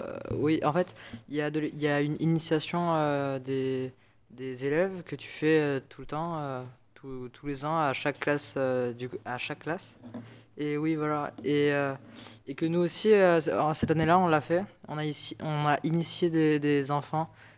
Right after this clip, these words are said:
des, les élèves, euh, les élèves. Par exemple, moi et Augustin, on s'est retrouvés devant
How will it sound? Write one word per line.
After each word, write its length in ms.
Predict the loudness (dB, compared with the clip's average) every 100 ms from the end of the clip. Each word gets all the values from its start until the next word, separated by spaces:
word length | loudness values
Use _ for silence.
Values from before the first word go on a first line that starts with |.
| -6
des, 280 | 0 2 2
les 200 | 0 2
élèves, 300 | 4 4 2
euh, 460 | 0 2 0 -2 -4 -8 -8
les 200 | -6 -4
élèves. 260 | -4 -4
Par 120 | -2 -2
exemple, 240 | 0 -2
moi 160 | -2 -2
et 60 |
Augustin, 400 | -2 -4 -4 -4
on 260 | -2 -4 0
s'est 300 | 0 0 -2
retrouvés 340 | -2 -2 0 2
devant 360 | 0 -2 -2